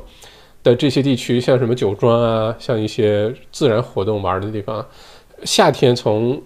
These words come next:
十月份到明年的三四月份，对他们来说非常重要啊。呃，能不能保住这些人的就业，能不能，几十万人啊，能不能保住这些，呃，这个生意，就看十月份能不能顺利解封。其实，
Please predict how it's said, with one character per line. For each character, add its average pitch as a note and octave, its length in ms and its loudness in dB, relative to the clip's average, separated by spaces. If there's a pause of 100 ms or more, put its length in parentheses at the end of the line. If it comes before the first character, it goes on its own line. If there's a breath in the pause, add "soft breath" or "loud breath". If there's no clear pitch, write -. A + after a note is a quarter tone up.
(140)
十 - 240 2
月 E3 120 8
份 G2 240 0
到 C3 220 4
明 A2+ 240 0
年 A2 220 2
的 A2 260 0
三 C#3+ 260 0
四 D3 160 0
月 A2+ 80 2
份， G#2 140 -4
对 D3+ 100 -2
他 D3 140 -2
们 C#3 60 0
来 C3+ 60 2
说 C#3 120 0
非 F#3+ 180 6
常 G#2+ 160 -2
重 F#2+ 140 -4
要 F#2+ 80 -8 (180)
啊。 - 200 -14 (460 soft breath)
呃， G#2+ 200 0
能 C#3 240 6
不 G3+ 80 10
能 E3+ 240 10
保 G2 260 6
住 D#3+ 160 2
这 F#3 220 8
些 C3 180 2
人 G2 460 -2
的 A2 120 2
就 A2 240 0
业， A2+ 240 0 (180)
能 A#2 140 0
不 E3 60 -2
能， D#3 240 -8
几 C3 160 0
十 C#3 140 2
万 F3 120 8
人 F#2+ 220 2
啊， F2+ 220 -10
能 B2+ 120 0
不 D3+ 60 4
能 D#3+ 80 4
保 G#2+ 180 6
住 B2+ 380 2 (380 loud breath)
这 G#3 120 6
些， C3+ 320 6 (140)
呃， A2+ 260 2 (300)
这 B2+ 100 -4
个 A2+ 80 0
生 C#3 280 2
意， G2 120 -6 (240)
就 C3 140 2
看 G#2+ 420 -2
十 - 240 -6
月 A2 140 2
份 G#2+ 240 -2
能 G#2 100 -2
不 A2+ 60 -2
能 A2 100 0
顺 A2 200 -2
利 G#2+ 40 -2
解 G2+ 200 -8
封。 G2 240 -6
其 - 160 -12
实， - 200 -12